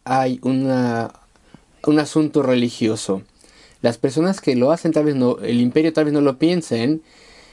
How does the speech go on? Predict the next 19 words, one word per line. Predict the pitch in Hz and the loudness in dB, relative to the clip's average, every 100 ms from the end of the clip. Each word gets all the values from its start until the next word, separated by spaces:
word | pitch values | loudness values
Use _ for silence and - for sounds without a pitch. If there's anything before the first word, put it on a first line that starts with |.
| - | -4
y | 117 | -2
espero | 127 - 190 | 0 0 0
que | 208 | 2
no | 151 147 | 0 0
piensen | 151 147 | 0 0
que | 147 | -4
estoy | 143 131 | -2 -2
siendo | 139 135 131 | 0 0 0
político | 127 139 156 127 - 110 | 2 2 0 -4 -4 -6
si | - 120 117 117 - _ | -2 -2 -2 -6 -20 _
doy | 127 127 139 | -2 0 0
cierta | - 147 147 | 0 0 0
ilustración. | 127 - 113 107 107 95 - _ - - - - - - | -2 -2 -6 -4 -6 -6 -12 _ -20 -20 -20 -20 -20 -2
Las | 127 127 | -2 0
personas | 143 127 151 175 | -4 -2 -2 -2
que | - 135 | -4 -2
crean | - 165 127 131 156 _ _ _ - _ _ - - _ | 0 0 0 -4 -6 _ _ _ -20 _ _ -14 -14 _
<clears throat> | - - 117 - _ _ _ _ - - | -4 -2 -6 -8 _ _ _ _ -20 -4
la | 117 123 127 | 0 2 0